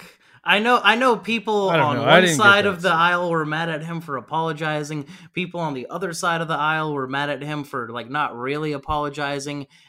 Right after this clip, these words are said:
Speaker 1: And none of them are actually, like, sitting down to listen to his jokes. Like, the special is funny.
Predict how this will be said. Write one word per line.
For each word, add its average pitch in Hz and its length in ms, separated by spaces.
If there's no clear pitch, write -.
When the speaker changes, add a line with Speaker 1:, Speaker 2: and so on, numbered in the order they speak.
Speaker 1:
And 156 200
none 220 200
of 185 100
them 180 160
are 151 120
actually, 165 360
like, 147 240
sitting 165 340
down 160 240
to 135 60
listen 143 480
to 139 200
his 110 180
jokes. 143 560
Like, 131 260
the 131 160
special - 640
is 110 140
funny. 170 460